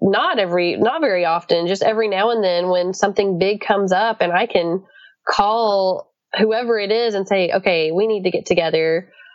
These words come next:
I wanna talk to you about my marriage right now." And there, and she's there, and those people are there. And so it kind of changes as seasons change in life as well. The, the woman I was mentioning earlier, my very first Bible study leader,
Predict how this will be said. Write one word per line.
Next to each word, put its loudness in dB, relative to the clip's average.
I 0
wanna 0
talk -2
to 0
you 2
about 0
my 0
marriage 0
right 0
now." 2
And 0
there, 0
and 0
she's 0
there, 0
and 0
those -2
people 0
are 0
there. 0
And -2
so 0
it 0
kind 0
of -4
changes -2
as 0
seasons -2
change 0
in 0
life 0
as 0
well. 0
The, 0
the 0
woman 0
I 0
was -2
mentioning 0
earlier, 0
my 0
very 0
first -2
Bible 0
study 0
leader, 0